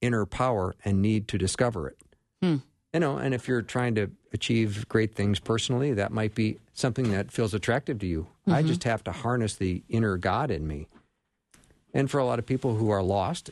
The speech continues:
Speaker 1: and confused, that probably has some interest.
Speaker 2: Well, and isn't that interesting, Bill? Because,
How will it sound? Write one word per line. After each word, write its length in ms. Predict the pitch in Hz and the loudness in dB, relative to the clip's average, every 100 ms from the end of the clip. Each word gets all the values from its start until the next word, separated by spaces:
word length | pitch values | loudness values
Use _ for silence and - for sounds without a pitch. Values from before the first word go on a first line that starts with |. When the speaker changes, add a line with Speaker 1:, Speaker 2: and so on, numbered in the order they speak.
| - | -4
Speaker 1:
and 140 | 107 | -2
confused, 640 | - 95 139 135 135 - - 107 104 - | 0 0 2 2 0 -4 -14 -18 -18 -6
that 220 | 101 95 | -2 -2
probably 420 | - 104 104 95 101 | -2 -2 0 0 0
has 280 | 90 98 104 | 0 0 -2
some 340 | - 101 101 - _ _ _ _ | -2 -2 -2 -6 _ _ _ _
interest. 480 | 156 208 180 123 - - _ _ _ - _ _ _ _ _ _ _ - | -4 -2 -4 -4 -10 -20 _ _ _ -20 _ _ _ _ _ _ _ 0
Speaker 2:
Well, 200 | 233 247 - | 2 2 0
and 160 | 208 - | -6 -6
isn't 340 | - 247 311 262 | -4 0 2 2
that 180 | 220 - | 0 2
interesting, 520 | 220 - 190 - 165 | 0 2 -2 2 2
Bill? 220 | 151 151 | 2 0
Because, 760 | 143 143 - 190 175 165 156 | -2 -4 -4 0 2 0 -2